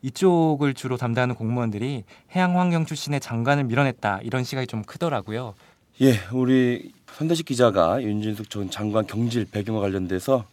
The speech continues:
Speaker 2: 좀 취재를 한 내용들을 소개해드렸습니다. 기사에 충-, 예, 예, 나오지 않은 그런 뒷얘기들이 좀 많이 담겨 있는 것 같습니다.
Speaker 1: 네.
Speaker 2: 수고하셨습니다.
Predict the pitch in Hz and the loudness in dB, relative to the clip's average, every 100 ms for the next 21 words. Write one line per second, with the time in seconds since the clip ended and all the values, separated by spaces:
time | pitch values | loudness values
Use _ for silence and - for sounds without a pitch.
0 | _ - 95 92 - 117 107 92 87 113 | _ -14 -14 -14 -14 -8 -4 -4 -6 -8
1 | 104 95 98 90 95 139 156 - - _ | -4 -2 -2 -4 -2 -2 -4 -12 -20 _
2 | 143 143 110 98 - 98 92 90 92 - | -2 0 0 -2 -6 -6 -4 0 -2 -4
3 | - - - _ _ _ - - 120 147 | -20 -20 -20 _ _ _ -20 -14 2 8
4 | 151 147 147 147 143 143 147 156 156 143 | 10 10 10 8 8 6 6 6 4 2
5 | - 180 - _ - 139 147 139 - 147 | -4 -8 -10 _ -14 -6 -4 -4 -2 -2
6 | 139 120 139 156 117 117 113 151 127 120 | 2 6 6 6 6 4 0 0 -2 -2
7 | 117 123 120 117 117 110 107 104 104 104 | 0 0 0 0 0 0 -2 -4 -4 -4
8 | 110 110 101 104 87 87 - 95 92 92 | -2 0 -2 -2 -4 -6 -8 -6 -2 -2
9 | 92 95 - - - _ - 190 160 123 | -2 -6 -20 -20 -20 _ 2 4 4 0
10 | 117 104 | -2 -2